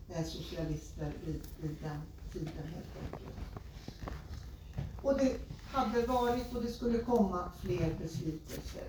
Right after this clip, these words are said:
självklart. Men också glädjeämnen. Nittonhundrasjutton till exempel. Kata, eh, liksom många andra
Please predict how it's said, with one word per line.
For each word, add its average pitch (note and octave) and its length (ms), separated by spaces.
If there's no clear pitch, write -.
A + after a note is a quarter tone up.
självklart. - 540
Men F#4 260
också D#4+ 300
glädjeämnen. - 680
Nittonhundrasjutton G#3 1000
till - 200
exempel. - 520
Kata, C#4+ 680
eh, A3 320
liksom G#3+ 680
många F3+ 340
andra E3+ 300